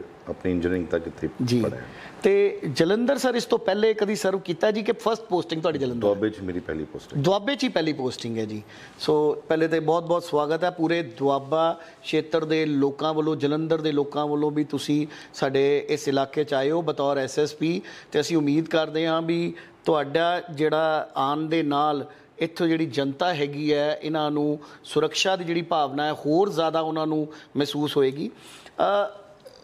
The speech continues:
Speaker 2: ਸਰ, ਇੱਕ ਗੱਲ ਦੱਸੋ, ਪੂਰੇ ਪੰਜਾਬ ਦੇ ਵਿੱਚ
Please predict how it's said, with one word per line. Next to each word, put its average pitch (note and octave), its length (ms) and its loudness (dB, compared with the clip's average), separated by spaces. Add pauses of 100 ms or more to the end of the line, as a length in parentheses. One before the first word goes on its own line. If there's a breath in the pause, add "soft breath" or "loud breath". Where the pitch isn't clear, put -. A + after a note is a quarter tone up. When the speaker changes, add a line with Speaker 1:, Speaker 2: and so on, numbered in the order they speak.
(140)
Speaker 2:
ਸਰ, C4+ 220 0
ਇੱਕ B3 100 -4
ਗੱਲ F3+ 220 2
ਦੱਸੋ, F#3+ 560 2 (1200)
ਪੂਰੇ A#3 220 4
ਪੰਜਾਬ D#3 600 2
ਦੇ D3+ 100 2
ਵਿੱਚ C3+ 540 2